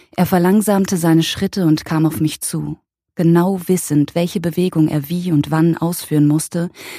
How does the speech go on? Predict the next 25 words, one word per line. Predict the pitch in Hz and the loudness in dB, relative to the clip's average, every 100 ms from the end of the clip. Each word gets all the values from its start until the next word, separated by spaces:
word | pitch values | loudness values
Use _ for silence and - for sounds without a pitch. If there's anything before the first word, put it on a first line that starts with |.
| - | -4
damit | 196 202 226 214 | 0 2 2 0
er | 202 190 | 0 0
so | 180 156 220 220 | -2 -2 -2 0
wirkte | 160 151 - - 151 156 | 0 0 -2 -4 -4 -2
wie | - 180 | -4 -2
derzeit | 180 180 - 170 160 | -2 -2 -2 -4 0
mal | 175 165 | 0 0
wieder. | 165 143 139 165 - _ _ _ _ _ | -2 -4 -6 -6 -10 _ _ _ _ _
Absolut | 196 196 - 208 180 165 | -6 -6 -4 -4 -4 -4
perfekt, | - 180 - 160 - - - _ _ _ _ | -4 -6 -4 -10 -10 -20 -20 _ _ _ _
gentlemanlike | - 226 254 190 160 156 156 156 - | 0 2 2 4 4 4 2 -2 -4
und | - 160 | 0 0
sexy. | - 147 - - - - _ _ _ _ _ _ _ _ _ _ _ _ | -2 -8 -8 -14 -14 -16 _ _ _ _ _ _ _ _ _ _ _ _
Ich | 190 165 - - | -2 -2 -4 -4
hasste | 160 - - 160 | -4 -4 -8 -8
ihn, | - 143 156 | -2 0 0
weil | 170 165 | 0 0
er | 165 | 0
sich | 175 170 165 - | -2 -4 -6 -12
seiner | - 180 175 175 | -8 -2 0 0
verfluchten | 170 180 - 196 214 - - 175 160 | 0 -4 -4 -4 -4 -4 -2 -2 0
Wirkung | 175 165 160 | -2 0 0
so | 151 165 175 | 2 0 0
bewusst | 170 147 170 - - | -2 -4 -6 -6 -6
war, | 143 147 | -4 -2